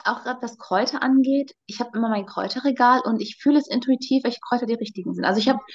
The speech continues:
wenn man mich jetzt so in einem Nicht-Witchy-Mode fragen würde, „Wofür nimmst du das und das im Ritual?“ Würde ich sagen, „Ich hab keine Ahnung, ich weiß es nicht.“ <laughs> Also frag mich, wenn ich wieder im, im Flow bin. Aber komischerweise, wenn ich das fühle, so jetzt mach ich das und das. Ich stehe davor, ich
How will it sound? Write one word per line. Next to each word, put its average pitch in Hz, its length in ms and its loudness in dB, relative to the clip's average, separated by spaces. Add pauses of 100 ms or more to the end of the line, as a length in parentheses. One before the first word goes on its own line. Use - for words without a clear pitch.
(220)
wenn 247 120 6
man 269 120 10
mich 262 120 8
jetzt 262 220 2
so 294 160 6
in 240 200 4
einem 233 120 6
Nicht-Witchy-Mode 226 1160 2
fragen 233 440 0
würde, 240 200 0 (460)
„Wofür 311 240 2
nimmst 359 200 2
du 254 60 -4
das 262 200 0
und 262 80 4
das 269 140 -2
im 220 100 -4
Ritual?“ 180 420 -4
Würde 175 100 -4
ich 175 80 -4
sagen, 175 160 -2
„Ich 160 80 -6
hab - 140 -16
keine 180 300 2
Ahnung, 190 360 -2
ich - 140 -12
weiß 175 200 2
es 175 140 -8
nicht.“ 202 180 -2
<laughs> 247 140 2
Also 277 140 4
frag - 840 -2
mich, 403 260 -6 (340)
wenn 349 120 2
ich 339 100 0
wieder 285 240 2
im, 262 200 6
im 240 180 2
Flow - 440 4
bin. 262 240 4 (400)
Aber 226 180 2 (100)
komischerweise, 277 500 4
wenn 247 80 8
ich 226 80 2
das 214 220 -4
fühle, 247 220 2
so 202 80 0
jetzt 208 340 -2
mach 196 160 0
ich 185 120 -8
das 185 200 -2
und 190 100 -2
das. 185 180 0 (260)
Ich 214 120 2
stehe 269 160 4
davor, 254 340 2
ich 302 100 0